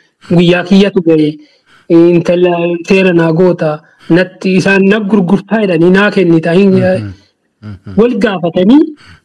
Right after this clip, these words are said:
Speaker 1: gaafatanii wal nyaachisan, eega wal gaafatanii wal nyaachisanii amma ni kaalleen amma gaas keessa iyyuu jira. Yoo kun
Speaker 2: Mhm.
Speaker 1: dhumeen booda abbaan yeroo intala baasuuf ka'anii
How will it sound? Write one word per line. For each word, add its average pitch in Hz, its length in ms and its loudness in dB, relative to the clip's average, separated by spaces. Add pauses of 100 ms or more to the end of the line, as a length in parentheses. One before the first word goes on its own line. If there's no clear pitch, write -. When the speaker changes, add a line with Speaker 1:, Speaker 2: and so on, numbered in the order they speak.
(500)
Speaker 1:
gaafatanii 214 1040 2
wal 165 200 2
nyaachisan, 180 480 0
eega 175 180 0
wal 175 180 2
gaafatanii 175 440 0
wal 180 180 4
nyaachisanii 180 720 2 (460)
amma 180 220 2
ni 190 120 4
kaalleen 180 440 0
amma 180 180 2
gaas 156 280 -2
keessa 175 260 0
iyyuu 175 140 2
jira. 165 220 2
Yoo 180 120 2
kun 185 160 0
Speaker 2:
Mhm. 180 120 -4
Speaker 1:
dhumeen 185 360 2
booda 196 360 0
abbaan 202 480 -2
yeroo 196 460 2
intala 180 360 2
baasuuf 202 560 -2
ka'anii 233 440 2